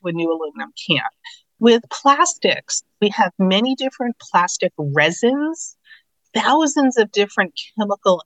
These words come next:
additives in plastics in all different colors. So, for instance, if you have a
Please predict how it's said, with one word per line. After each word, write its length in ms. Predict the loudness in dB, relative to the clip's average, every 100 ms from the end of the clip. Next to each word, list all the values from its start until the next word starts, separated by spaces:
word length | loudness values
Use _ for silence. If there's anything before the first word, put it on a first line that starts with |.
| 0
additives 560 | 2 2 -2 -4 -6
in 120 | -10 -6
plastics 720 | -2 -2 -2 -4 -4 -8 -18 -20 _ _ _ _ -2
in 120 | 2
all 160 | 4 4
different 380 | 0 -4 -6 -8 -4
colors. 560 | -4 -4 _ -12 -12 -16 _ -20 _
So, 220 | 0 0
for 160 | 0 -2
instance, 440 | -4 -4 -6 -6
if 120 | -4
you 100 | 0
have 80 | 0
a 100 | 0